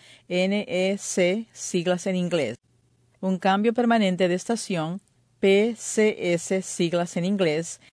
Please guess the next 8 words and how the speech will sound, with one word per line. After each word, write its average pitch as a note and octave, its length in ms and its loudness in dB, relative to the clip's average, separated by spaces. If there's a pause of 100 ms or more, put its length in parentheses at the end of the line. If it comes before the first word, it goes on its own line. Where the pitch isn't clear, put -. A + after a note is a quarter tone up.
(120)
movida F#3+ 540 4
de A3 120 2
una G3 180 2
estación G3 600 0
de G3 100 2
servicio F3 600 0
a E3 200 0
otra, G3 400 0